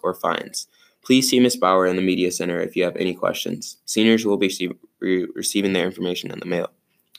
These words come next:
All boys interested in playing soccer next year, we'll have an informational meeting on Wednesday, May twenty-second, after school in the Stock Exchange. If you can't make it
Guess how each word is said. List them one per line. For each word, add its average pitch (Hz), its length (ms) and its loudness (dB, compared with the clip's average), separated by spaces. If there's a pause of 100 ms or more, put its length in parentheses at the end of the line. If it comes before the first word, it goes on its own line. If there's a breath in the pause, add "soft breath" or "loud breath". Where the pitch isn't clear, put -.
(680)
All 127 180 2
boys 131 260 6
interested 107 400 0
in 104 80 0
playing 104 240 0
soccer 92 320 0
next 87 240 -6
year, 95 280 -6
we'll 104 160 2
have 107 180 2
an - 80 2
informational 113 560 2
meeting 95 400 4
on 92 200 -2
Wednesday, 104 440 2
May 95 180 4
twenty-second, 98 800 -2
after 95 240 -2
school 92 360 0
in - 120 -4
the 90 80 -8
Stock - 320 -2
Exchange. - 680 -6 (380)
If - 80 -6
you 113 100 4
can't 120 220 0
make 107 220 0
it 110 240 4